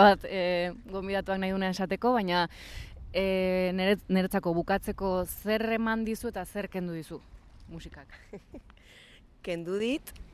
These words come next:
Speaker 2: loa. <laughs> Em, denbora, bueno,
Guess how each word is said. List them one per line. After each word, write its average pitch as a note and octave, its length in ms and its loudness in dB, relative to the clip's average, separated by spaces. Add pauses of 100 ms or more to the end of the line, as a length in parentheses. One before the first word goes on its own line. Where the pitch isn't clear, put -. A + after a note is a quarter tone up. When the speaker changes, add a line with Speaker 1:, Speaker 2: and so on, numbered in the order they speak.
(280)
Speaker 2:
loa. F#3 340 4
<laughs> - 60 -12 (1300)
Em, D#3 960 0 (160)
denbora, E3+ 460 2 (260)
bueno, E3+ 240 0